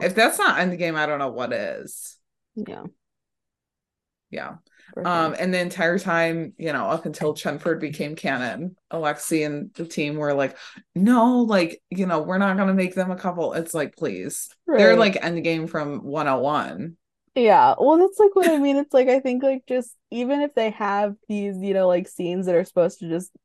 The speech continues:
Speaker 2: completely be platonic, it's just, like,
Speaker 1: Mm-hmm.
Speaker 2: you know, how the actors just are. And so I
Speaker 1: Yeah.
Speaker 2: feel like that, you know, like, since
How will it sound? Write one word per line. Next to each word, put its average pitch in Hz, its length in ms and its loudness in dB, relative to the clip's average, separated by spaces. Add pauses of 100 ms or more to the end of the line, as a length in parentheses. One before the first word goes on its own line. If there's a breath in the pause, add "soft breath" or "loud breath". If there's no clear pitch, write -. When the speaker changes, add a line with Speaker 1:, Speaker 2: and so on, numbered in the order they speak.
(300)
Speaker 2:
completely 180 960 0
be 170 580 -4 (100)
platonic, 151 840 -4
it's 147 260 -4
just, 147 280 -4
like, 196 260 2
Speaker 1:
Mm-hmm. 185 140 0
Speaker 2:
you 156 60 -2
know, 131 240 0
how 156 220 0
the 156 80 0
actors 147 720 -6
just 156 180 -10 (2000)
are. 135 440 2
And 170 300 2
so 196 160 2
I 160 140 6
Speaker 1:
Yeah. 147 120 0
Speaker 2:
feel 160 140 2
like 160 260 2
that, 147 400 -4
you 165 160 -8
know, 127 340 -6 (960)
like, 147 180 -4 (1080)
since 185 280 -4